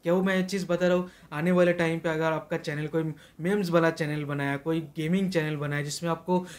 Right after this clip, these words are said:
जो वीडियोज़ में आपका फेस नहीं है, आपका वॉइस नहीं है और आप कुछ भी रील डाल के अपने चैनल पे लोड किया, आपने समझो एक दो सौ, तीन सौ, चार सौ के व्यूज़ आ गया, उसमें आपका चैनल भी मोनेटाइज हो गया, बीस हज़ार, चालीस हज़ार सब्सक्राइबर आ गया, एक अचानक एक झटका आया,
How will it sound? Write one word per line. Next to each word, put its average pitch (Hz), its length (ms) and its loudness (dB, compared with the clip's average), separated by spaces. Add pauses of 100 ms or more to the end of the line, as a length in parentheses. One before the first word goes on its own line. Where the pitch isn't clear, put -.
(120)
जो 185 120 0
वीडियोज़ 165 460 4
में 170 80 -2
आपका 160 300 -4
फेस 156 360 -6
नहीं 156 180 -4
है, 156 100 0
आपका 151 260 -4
वॉइस 143 360 -4
नहीं 147 200 -4
है 151 120 -4 (260)
और 170 220 -2 (180)
आप 180 220 -4
कुछ 185 180 0
भी 180 80 4
रील 170 240 6
डाल 156 220 2 (120)
के 185 200 0
अपने 180 360 -4
चैनल 180 260 2
पे 185 120 -2
लोड 185 240 4
किया, 180 200 -2
आपने 185 280 -6
समझो 185 300 0
एक 185 200 -4 (300)
दो 165 140 2
सौ, 170 200 2
तीन 156 200 -6
सौ, 156 140 -2
चार 143 220 -4
सौ 147 160 -4
के 170 140 -4
व्यूज़ 160 360 0 (300)
आ 143 160 -2
गया, 151 300 0
उसमें 156 260 -4
आपका 165 180 -2
चैनल 165 260 -2
भी 180 100 2
मोनेटाइज 151 400 -2
हो 147 80 -4
गया, 147 120 -2
बीस 151 240 -6
हज़ार, 147 180 -6
चालीस 147 260 -4
हज़ार 170 180 0
सब्सक्राइबर 196 380 0
आ 170 120 4
गया, 139 240 -8 (420)
एक 190 240 -4
अचानक 185 380 0
एक 185 120 0
झटका 156 360 -6
आया, 180 220 0